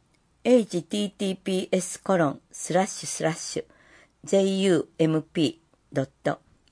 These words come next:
エムアールエスオードットジェーピースラッシュ数字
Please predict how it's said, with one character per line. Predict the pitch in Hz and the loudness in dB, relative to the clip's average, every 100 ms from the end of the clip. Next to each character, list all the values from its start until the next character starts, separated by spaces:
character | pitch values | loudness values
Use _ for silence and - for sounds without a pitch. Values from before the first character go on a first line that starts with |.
| _ | _
エ | 180 | 0
ム | 185 185 | 2 2
ア | 185 | 2
ー | 170 | 4
ル | 170 | 2
エ | 170 | 0
ス | 156 - | 0 4
オ | 151 135 | 6 4
ー | - _ | -2 _
ド | - | -6
ッ | 139 _ | -6 _
ト | 139 139 - _ - | -4 -4 -6 _ -20
ジ | - 160 | -2 2
ェ | |
ー | 147 | 2
ピ | - 139 | 0 -4
ー | - _ _ _ _ _ _ _ _ _ | -4 _ _ _ _ _ _ _ _ _
ス | - 160 | -4 2
ラ | 170 | 2
ッ | |
シ | - - - | 0 -6 -8
ュ | - _ _ _ _ | -10 _ _ _ _
数 | - - 208 196 | -16 0 2 2
字 | 170 185 | 0 -6